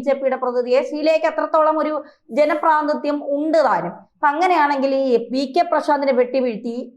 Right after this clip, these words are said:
ആ, സ-, വട്ടിയൂർക്കാവിൽ ശ്രീലേഖയുടെ ഒരു, ഒരു വമ്പൻ തുടക്കം നമുക്ക് പ്രതീക്ഷിക്കാൻ കഴിയുമോ? ഒരു തുടക്കം കൗൺസിലറായി തുടങ്ങി എങ്കിലും ഒരു എം എൽ എ എന്ന് പറയുമ്പോൾ നിയമസഭയിലേക്ക് ബി ജെ പിക്ക്,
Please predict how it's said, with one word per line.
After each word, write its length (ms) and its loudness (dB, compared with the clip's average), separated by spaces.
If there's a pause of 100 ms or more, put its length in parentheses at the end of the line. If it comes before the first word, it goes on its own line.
(120)
ആ, 40 4 (560)
സ-, 200 2 (160)
വട്ടിയൂർക്കാവിൽ 640 0 (460)
ശ്രീലേഖയുടെ 720 2
ഒരു, 160 6 (400)
ഒരു 120 2 (600)
വമ്പൻ 440 0
തുടക്കം 380 0
നമുക്ക് 200 -6
പ്രതീക്ഷിക്കാൻ 520 -8
കഴിയുമോ? 300 -4 (320)
ഒരു 180 2
തുടക്കം 400 2
കൗൺസിലറായി 640 2
തുടങ്ങി 340 2 (140)
എങ്കിലും 300 0 (340)
ഒരു 140 0
എം 160 0
എൽ 120 0
എ 80 4
എന്ന് 160 -4
പറയുമ്പോൾ 400 2
നിയമസഭയിലേക്ക് 800 0
ബി 160 0
ജെ 160 2
പിക്ക്, 260 -2